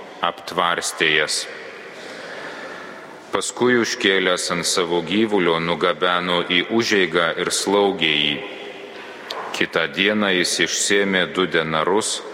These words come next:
padavė užeigos šeimininkui ir tarė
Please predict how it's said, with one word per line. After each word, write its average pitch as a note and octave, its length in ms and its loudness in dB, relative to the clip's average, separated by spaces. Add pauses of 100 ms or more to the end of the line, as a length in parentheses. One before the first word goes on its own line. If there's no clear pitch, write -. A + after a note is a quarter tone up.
(600)
padavė G2+ 500 2 (120)
užeigos F2+ 600 2
šeimininkui F2+ 960 0
ir F2 160 2
tarė E2 540 0